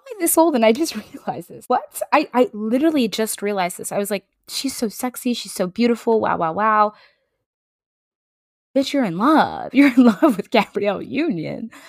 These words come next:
So that's a discovery I made. Um, I don't know if she's queer.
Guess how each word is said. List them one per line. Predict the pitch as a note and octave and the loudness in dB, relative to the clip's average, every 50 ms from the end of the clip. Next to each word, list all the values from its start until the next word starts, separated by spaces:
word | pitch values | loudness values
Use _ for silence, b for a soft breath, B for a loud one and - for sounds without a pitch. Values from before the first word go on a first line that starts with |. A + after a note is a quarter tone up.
| B B B | B B B
So | - - A#3 G#3+ G#3 G3+ G3 G3 G3 F#3+ | 0 2 4 4 4 4 2 0 -2 -2
that's | E3+ E3 E3 E3+ F#3+ - - - - - - - - - - - - - - - - - | 0 2 2 2 2 -2 -6 -6 -6 -6 -6 -6 -8 -10 -10 -10 -12 -12 -12 -6 -2 0
a | E4+ | 0
discovery | D4+ E4+ - - G3 F3 F3 F#3+ F#3 | 0 -2 0 0 0 0 0 -2 -2
I | F3 F3+ | -2 -2
made. | F#3 F3 D#3+ F3 A#3+ C4+ - _ _ _ - | -4 -4 -4 -4 -6 -6 -8 _ _ _ -10
Um, | - G3 G3 G3 G3 F#3+ F#3 F#3 F#3 F#3 F3 - - - A#3 - _ _ - | -6 -4 -2 -2 -2 -2 -4 -4 -6 -6 -6 -8 -8 -10 -12 -16 _ _ 0
I | G3+ | 2
don't | A#3 C4 | 4 4
know | C4 B3+ | 4 2
if | B3 | 0
she's | - - A#3 - | -2 -4 -8 -6
queer. | - - G3 F#3+ F#3 F#3 G3+ G#3 | -4 -2 0 0 0 0 -2 -4